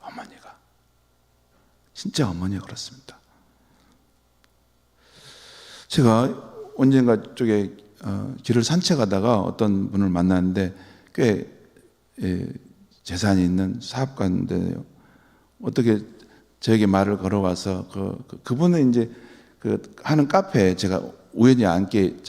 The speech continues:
의자에 앉아 있다 보니까, 어, "선생님도 어떻게 되시냐고." 그래서 대화를 했는데 그 사람이, 어, 꽤 재산 있는 사업가인데,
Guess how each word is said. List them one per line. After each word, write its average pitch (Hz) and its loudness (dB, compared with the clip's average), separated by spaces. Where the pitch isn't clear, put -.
의자에 101 2
앉아 87 2
있다 92 -2
보니까, 87 -6
어, - -12
"선생님도 113 0
어떻게 110 0
되시냐고." 90 -2
그래서 90 -10
대화를 98 2
했는데 101 0
그 147 -4
사람이, 143 4
어, 98 -4
꽤 165 2
재산 123 4
있는 123 4
사업가인데, 104 2